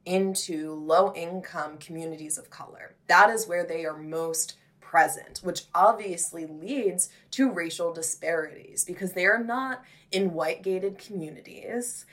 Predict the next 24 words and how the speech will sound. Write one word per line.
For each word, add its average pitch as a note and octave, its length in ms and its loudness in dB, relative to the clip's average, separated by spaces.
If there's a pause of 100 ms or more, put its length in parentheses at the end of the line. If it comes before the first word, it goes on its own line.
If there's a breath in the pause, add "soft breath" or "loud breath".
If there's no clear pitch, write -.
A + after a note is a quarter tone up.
(260 loud breath)
They F3+ 120 8
are F#3+ 160 10
not G#3 460 4
seeing F3+ 420 -4
if D#3+ 220 -4 (100)
rich E3+ 380 -2
white G3+ 260 -2
teenagers F3+ 720 -6
are E3 140 -4
smoking D#3+ 560 -6
weed. E3+ 420 -16
They F#3 140 0
don't G3+ 260 2
care C4+ 480 -4
because F3 300 -14
they F#3 160 0
are A#3 300 0 (340 loud breath)
in F3 380 -2 (360 loud breath)
the E3+ 460 -6
predominantly F#3+ 880 -6 (140)
Black D3+ 420 -6
communities A3+ 560 -10
of - 140 -4
color E3+ 400 -6